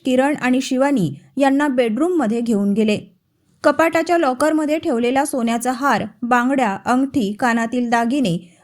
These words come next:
असे एकशे चौसष्ट ग्रॅम सोने, सहा लाखांची रोकड आणि दोनशे पन्नास ग्रॅम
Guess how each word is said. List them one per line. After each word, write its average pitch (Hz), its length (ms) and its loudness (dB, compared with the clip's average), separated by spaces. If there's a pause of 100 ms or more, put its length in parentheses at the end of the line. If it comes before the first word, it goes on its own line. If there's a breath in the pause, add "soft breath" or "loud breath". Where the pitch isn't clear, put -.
असे 285 260 2
एकशे 277 400 -2
चौसष्ट 277 580 -2
ग्रॅम 254 320 0
सोने, 226 420 0 (1900)
सहा 294 420 0
लाखांची 254 540 0
रोकड 208 420 0 (360 loud breath)
आणि 277 200 0
दोनशे 262 380 -2
पन्नास 254 540 -2 (140)
ग्रॅम 226 300 0